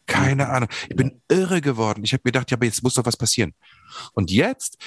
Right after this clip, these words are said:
Speaker 1: ist es so, drei, vier Jahre später liege ich hier teilweise, wir, ich habe einen ganz wunderbaren Sessel,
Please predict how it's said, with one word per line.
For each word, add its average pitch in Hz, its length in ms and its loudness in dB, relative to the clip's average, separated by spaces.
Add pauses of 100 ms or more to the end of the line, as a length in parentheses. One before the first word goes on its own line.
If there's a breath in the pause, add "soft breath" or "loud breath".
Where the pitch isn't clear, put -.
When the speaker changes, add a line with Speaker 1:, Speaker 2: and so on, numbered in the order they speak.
(120)
Speaker 1:
ist - 160 0
es 139 140 2
so, - 300 -2 (100)
drei, 165 220 0
vier 185 160 -2
Jahre 139 220 0
später 160 500 0 (440 loud breath)
liege 127 480 0
ich - 80 -4
hier 147 120 4
teilweise, 131 500 -2
wir, 123 140 0 (120)
ich 101 120 -6
habe - 120 -2
einen - 120 -12
ganz 139 260 -4
wunderbaren 113 540 0
Sessel, 127 400 0